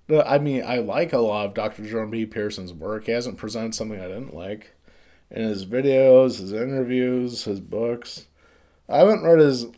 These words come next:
latest book, The Beyond Order, yet. I do wanna read it, though. And,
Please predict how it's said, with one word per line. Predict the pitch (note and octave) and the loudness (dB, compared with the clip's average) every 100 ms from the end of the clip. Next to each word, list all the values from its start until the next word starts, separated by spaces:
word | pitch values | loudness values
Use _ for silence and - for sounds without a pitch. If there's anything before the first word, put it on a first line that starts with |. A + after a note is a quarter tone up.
| - | -2
latest | A#2+ A#2+ A#2+ - - | 0 0 -2 -8 -6
book, | G2 G2 - | -6 -6 -10
The | G#2 G2 | -8 -8
Beyond | F#2+ G#2 G2+ G2+ | -6 -6 -6 -6
Order, | F#2+ G2 G2+ | -8 -8 -6
yet. | F#2+ F2+ | -6 -6
I | G#2+ | -8
do | A2+ B2 | -6 -8
wanna | G2+ G2 | -8 -10
read | F#2 E2 F2 | -12 -12 -14
it, | E2+ - | -14 -16
though. | - - E2 _ _ _ _ _ _ _ _ _ _ _ _ _ _ _ _ _ | -16 -16 -18 _ _ _ _ _ _ _ _ _ _ _ _ _ _ _ _ _
And, | A#2 A2+ A2 G#2+ G2 | -4 -2 0 -2 -8